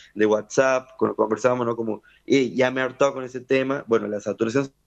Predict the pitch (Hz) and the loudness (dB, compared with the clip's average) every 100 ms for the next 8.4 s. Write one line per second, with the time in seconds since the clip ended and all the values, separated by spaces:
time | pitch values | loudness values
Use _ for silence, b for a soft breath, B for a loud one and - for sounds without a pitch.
0 | - 131 120 117 120 117 107 104 123 131 | -10 -2 4 4 4 2 0 2 0 0
1 | 131 110 113 135 - b b - 110 107 | -2 -2 -2 -4 -10 b b 0 0 2
2 | 104 110 113 117 123 120 110 101 95 98 | 0 0 -2 0 -2 -2 -4 -6 -6 -2
3 | 92 - 127 98 _ B B B B B | 0 2 2 0 _ B B B B B
4 | 113 113 110 104 104 98 104 - B B | 0 4 4 2 -2 -8 -10 -14 B B
5 | B 117 110 135 151 156 139 123 139 127 | B -2 2 2 2 -2 -2 -2 -2 -2
6 | 123 110 107 101 95 107 101 107 - 107 | -10 -6 -2 -2 -2 -4 -2 -4 -2 -2
7 | 104 107 107 151 123 123 107 - 98 87 | 2 2 4 2 2 -4 -4 -6 -8 -4
8 | 107 113 98 | 0 0 -2